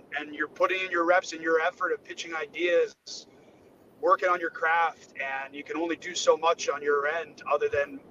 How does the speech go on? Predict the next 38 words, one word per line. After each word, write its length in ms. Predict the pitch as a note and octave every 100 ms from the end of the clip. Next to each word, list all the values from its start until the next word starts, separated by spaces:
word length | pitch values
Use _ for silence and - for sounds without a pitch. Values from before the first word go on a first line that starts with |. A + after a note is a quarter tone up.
| -
whether 240 | D3 D3+ D3+
they 120 | D#3
wanna 200 | D3+ C#3+
push 320 | - G3 -
you 120 | D3
or 60 | C3+
not. 280 | B2 B2 B2+
And 100 | D3
I 80 | E3+
remember 300 | F3+ F3 F3+
even 220 | F3+ F3
in 80 | D#3
a 60 |
Skull 320 | C#3 - F#3 G#3+
session, 480 | - D#3 - D3+ - - - - - -
when 120 | D3+
Scott 320 | - - F3+ E3+
Hall 320 | E3+ G#3 G#3
was 180 | E3 C#3+
there, 320 | D3 C#3+ D3
like, 300 | C#3+ C#3 - D3+
we 60 |
watched 320 | D3+ F3+ F3+ E3+
the 60 |
match 300 | E3+ G3 F#3
with 100 | D#3 D#3+
him 120 | F#3
and 120 | D#3
Terry, 420 | E3 G3+ G#3+ E3
and 140 | D3+ -
Scott 320 | - F#3+ F#3
turns 320 | F3 G3 -
to 80 | -
Blake 340 | C#3+ F#3 A#3
and 80 | F3+
I 160 | D#3+ D#3
and 100 | D#3
goes, 380 | D3 C#3 -